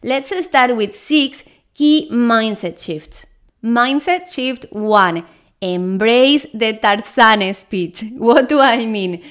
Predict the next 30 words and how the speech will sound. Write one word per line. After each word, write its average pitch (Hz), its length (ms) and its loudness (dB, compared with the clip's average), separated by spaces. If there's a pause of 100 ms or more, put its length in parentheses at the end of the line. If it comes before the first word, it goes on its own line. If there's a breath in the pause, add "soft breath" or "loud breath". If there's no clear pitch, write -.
(120 loud breath)
You 254 280 -2
don't 277 340 2
need 240 280 -2
to 294 80 -6
create 254 540 -4
full, 285 540 0 (200)
perfect 294 540 -4
sentences 220 840 -6
right 233 300 -2
from 285 240 -2
the 208 120 -4
start. - 420 -2 (300 soft breath)
Remember 254 600 2
how 226 220 -4
children 208 500 -8
learn 190 240 -4
a 180 100 -8
language? 180 600 -6 (300 soft breath)
They 277 220 -4
begin 262 540 0
by 226 80 2
using 233 500 -4
simple 294 540 -2
words 233 540 0
to 214 100 -12
communicate, 220 880 -6
and 233 260 -6
they 254 220 0
make 240 320 -2
mistakes. 175 680 -8